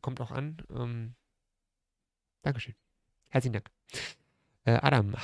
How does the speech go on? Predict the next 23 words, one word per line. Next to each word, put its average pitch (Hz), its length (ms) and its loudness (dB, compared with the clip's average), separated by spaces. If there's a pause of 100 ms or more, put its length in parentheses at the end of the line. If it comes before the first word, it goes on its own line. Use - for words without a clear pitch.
(100)
hallo. 110 420 0 (380)
Habe 135 320 -2
D 120 140 2
M 123 100 -2
T 131 160 -4
R 120 180 2
leider 117 380 2
verpasst, 117 560 -2
würde 131 260 2
aber 117 300 -2
gerne 113 260 -4
noch 113 140 -4
kaufen. 117 420 -6
Deine 110 220 2
Meinung? 120 420 -2
Hatte - 140 -4
ich 131 80 -2
auch 123 80 2
ein 123 60 2
bisschen 127 200 4
früher 151 200 4
schon 147 120 0
gesagt. 139 360 0